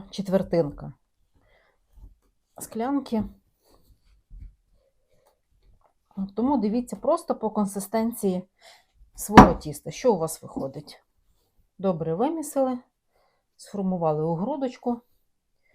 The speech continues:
Ось таке м'яке еластичне тісто у вас повинно вийти.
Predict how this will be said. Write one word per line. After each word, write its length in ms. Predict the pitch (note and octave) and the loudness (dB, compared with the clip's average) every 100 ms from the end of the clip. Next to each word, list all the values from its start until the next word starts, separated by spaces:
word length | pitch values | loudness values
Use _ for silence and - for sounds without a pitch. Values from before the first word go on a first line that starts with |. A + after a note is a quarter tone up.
| _ _ _ _ | _ _ _ _
Ось 180 | F3+ D#3+ | -10 -8
таке 280 | E3+ - D#3+ | -10 -10 -8
м'яке 300 | D#3+ D#3+ D#3 | -8 -6 -6
еластичне 600 | C#3+ D3 - D3 E3+ E3 | -6 -10 -12 -12 -12 -12
тісто 280 | C#4 C#4+ | -10 -4
у 20 | B3 | -2
вас 160 | B3 | -2
повинно 440 | - A#3+ A3+ A3 G#3+ | -2 -2 0 -2 0
вийти. 420 | G#3+ G#3 G#3 | -2 -2 -6